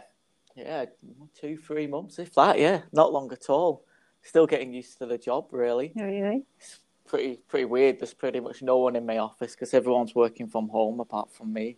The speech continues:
Speaker 1: and a couple of others. And yeah, it's quiet. <laughs>
Speaker 2: So you've been working from home, uh, since when?
Speaker 1: No, I've been, I've been going into the office.
Speaker 2: Oh, s-, but you told me you were free until New Year's.
Speaker 1: Yeah, yeah, I took annual leave for this, um,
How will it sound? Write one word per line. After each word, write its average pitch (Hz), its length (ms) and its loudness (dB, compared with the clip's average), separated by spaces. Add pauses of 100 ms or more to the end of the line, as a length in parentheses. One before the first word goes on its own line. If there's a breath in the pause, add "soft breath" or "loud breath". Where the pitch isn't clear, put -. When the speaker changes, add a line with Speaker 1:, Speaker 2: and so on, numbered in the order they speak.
(160)
Speaker 1:
and 110 100 -12
a 110 40 -8
couple - 300 -6
of 110 240 -2
others. 113 240 -6
And 110 140 -10 (440)
yeah, 147 140 6
it's - 160 0
quiet. 139 480 6 (180)
<laughs> 151 260 -4
Speaker 2:
So 247 60 4
you've 240 140 6
been 262 140 8
working 254 280 4
from 226 180 -2
home, 240 420 2
uh, 208 320 -2 (180)
since 226 720 -2
when? 208 260 -2
Speaker 1:
No, 160 240 8
I've 170 220 8 (300)
been, 143 340 2 (180)
I've 156 240 0
been 160 120 -4
going 139 260 2
into 120 240 -10
the 120 120 0
office. - 540 -2 (320)
Speaker 2:
Oh, 208 220 -6
s-, - 260 -10
but 226 140 8
you 226 80 6
told 233 240 6
me 233 80 2
you 220 120 4
were 214 80 4
free 202 680 4 (320)
until 208 320 0
New 208 180 -2
Year's. 202 640 -2 (480)
Speaker 1:
Yeah, 160 300 8 (200)
yeah, 127 260 8
I 123 40 4
took - 320 -8
annual 107 400 -12
leave 113 220 -12
for - 220 -8
this, 104 320 -14
um, 104 400 -2